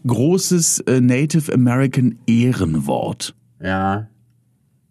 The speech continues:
Speaker 2: Ich finde
Speaker 1: Ne?
Speaker 2: viel lustiger, wenn man sagt, „Sie sagen jetzt unter
Speaker 1: Pinky swear.
Speaker 2: Sie sagen jetzt unter Eid aus.“
Speaker 1: Ja, das ergibt ja überhaupt keinen Sinn.
Speaker 2: Warum, wenn du Eid hast, <laughs> wenn du im Zeugenstand
Speaker 1: Ja, du bist ja nicht, man ist ja nicht unter Eiter.
Speaker 2: <laughs> Wenn du sehr stark eiterst.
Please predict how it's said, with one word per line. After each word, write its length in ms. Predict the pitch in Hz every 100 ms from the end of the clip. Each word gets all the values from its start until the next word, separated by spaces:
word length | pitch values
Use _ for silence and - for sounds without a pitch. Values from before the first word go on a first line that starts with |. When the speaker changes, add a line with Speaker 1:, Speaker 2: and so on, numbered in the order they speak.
| _ _ -
Speaker 2:
Ich 120 | 95
finde 160 | 107
Speaker 1:
Ne? 40 | 135
Speaker 2:
viel 80 | 113
lustiger, 280 | 117 117 104
wenn 80 |
man 100 | 101
sagt, 140 | 98 98
„Sie 260 | 95 92
sagen 220 | 92 95 95
jetzt 120 | -
unter 140 | 87
Speaker 1:
Pinky 220 | 175 180
swear. 440 | 165 - 95 - -
Speaker 2:
Sie 140 | - 92
sagen 260 | 95 95
jetzt 120 | 95 85
unter 240 | 87 78
Eid 220 | 92 -
aus.“ 380 | - - - - _ _ _ _ - - _ - - _ - _ _ _ _ - - -
Speaker 1:
Ja, 80 | 92
das 140 | 90
ergibt 260 | - 95 95
ja 60 |
überhaupt 240 | 85 82 -
keinen 160 | 80
Sinn. 320 | 82 87 - _ _ _ _ _ _ _
Speaker 2:
Warum, 200 | 87 85
wenn 100 | 90
du 100 | 90
Eid 220 | 85 85
hast, 220 | 120 117 -
<laughs> 0 |
wenn 120 | 98 -
du 180 | 143 143
im 80 | -
Zeugenstand 760 | 104 104 - 120 - - 120
Speaker 1:
Ja, 120 | 92
du 80 | 92
bist 160 | 82 -
ja 60 |
nicht, 180 | 92 85
man 140 | 95 95
ist 100 | -
ja 80 |
nicht 200 | 95 -
unter 340 | 113 95 98 85
Eiter. 420 | 80 92 - - _ _
Speaker 2:
<laughs> 560 | 156 165 - - 117 - 131 - 190 196 151
Wenn 100 | 104
du 100 | 110
sehr 140 | 110
stark 460 | 107 - 101 104 107
eiterst. 680 | - - - 160 - 160